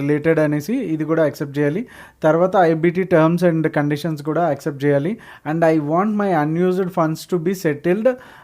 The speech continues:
with after every ninety days." అంటే,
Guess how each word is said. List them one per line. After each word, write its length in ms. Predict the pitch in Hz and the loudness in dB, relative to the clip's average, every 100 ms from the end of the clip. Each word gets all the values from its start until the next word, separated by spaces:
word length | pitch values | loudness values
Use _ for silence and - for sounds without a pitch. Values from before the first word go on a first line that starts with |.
| _ 151 | _ 0
with 140 | 180 180 - 147 | 0 0 -2 -2
after 340 | 151 202 208 208 - 165 | 0 -2 -2 -2 -2 -2
every 260 | 151 175 208 | 0 0 0
ninety 380 | 165 156 160 185 | 0 0 -2 0
days." 260 | 160 143 135 127 _ | 0 0 -4 -12 _
అంటే, 460 | 147 160 196 190 | -4 0 2 2